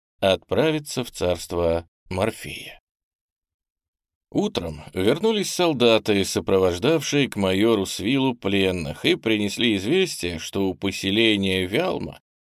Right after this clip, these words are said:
состоялось быстротечное сражение, в ходе которого кавалерия северян, застигнутая врасплох появлением лучше экипированного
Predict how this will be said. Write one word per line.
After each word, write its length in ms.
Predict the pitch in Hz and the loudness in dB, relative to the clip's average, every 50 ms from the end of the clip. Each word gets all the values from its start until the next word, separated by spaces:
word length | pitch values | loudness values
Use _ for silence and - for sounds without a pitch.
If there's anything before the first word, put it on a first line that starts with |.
| _ _ _ | _ _ _
состоялось 720 | - - 226 214 - - 214 190 165 160 160 165 165 147 127 | -4 -2 -2 0 2 4 4 6 6 6 6 6 4 2 2
быстротечное 800 | 131 151 143 - 127 120 107 - 120 131 120 - 120 127 131 113 | 2 0 2 2 2 2 2 2 2 0 0 0 0 0 0 0
сражение, 800 | - 127 123 120 120 101 95 95 95 92 95 95 95 92 87 | 0 0 0 0 2 2 2 2 2 2 2 2 2 0 0
в 60 | - | -4
ходе 280 | - - 101 101 98 110 | -6 -6 -4 -4 -4 -4
которого 560 | - 95 - - 170 175 170 165 160 160 156 | -8 -6 -4 -2 -2 0 2 2 2 2 2
кавалерия 640 | 147 - 101 95 95 101 151 180 170 135 95 92 90 | 0 0 0 0 2 2 2 2 2 2 0 0 -2
северян, 640 | - - 95 90 92 92 101 120 135 139 139 131 | -4 -4 -4 -2 0 2 4 4 4 4 2 0
застигнутая 880 | 98 92 101 104 - - - 98 95 85 87 92 87 - - 92 92 90 | 0 0 0 0 0 -2 -4 -4 -2 -2 -4 -6 -6 -4 -2 -2 0 0
врасплох 640 | 87 92 95 92 - - - 101 107 110 98 - - | 0 0 0 0 -2 -6 -2 0 2 2 2 0 -4
появлением 680 | - 95 95 95 90 90 104 113 107 101 98 98 98 | -4 -2 0 0 0 2 2 2 2 2 0 0 0
лучше 500 | 98 95 104 123 120 - - - 104 92 | 0 0 0 -2 -2 -4 -4 -4 -4 -4
экипированного 760 | 87 85 92 82 101 95 104 117 120 113 101 98 95 92 87 | -2 -4 -6 -4 -2 0 2 2 2 2 2 0 0 -2 -2